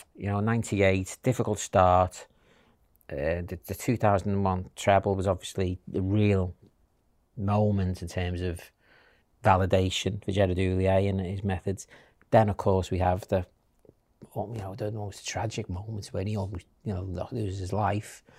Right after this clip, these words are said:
And I think we can now look back in retrospect as to what effect that had on him. And he,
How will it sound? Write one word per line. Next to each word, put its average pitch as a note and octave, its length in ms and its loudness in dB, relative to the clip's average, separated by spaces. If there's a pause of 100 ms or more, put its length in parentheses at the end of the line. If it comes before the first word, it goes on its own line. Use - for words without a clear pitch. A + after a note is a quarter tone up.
(640)
And G#2 120 2
I F#2+ 40 4
think A2+ 160 2
we G#2+ 60 -2
can A2 140 0
now G2+ 160 2
look G2 160 -2
back - 180 2
in G2 120 -2
retrospect - 880 -2 (240)
as G2+ 140 -6
to F#2+ 120 -2
what F2+ 260 2
effect - 360 -6
that F#2 180 0
had G2+ 200 2
on F2+ 100 -2
him. F2 100 0
And F2 100 -2
he, F2+ 140 -4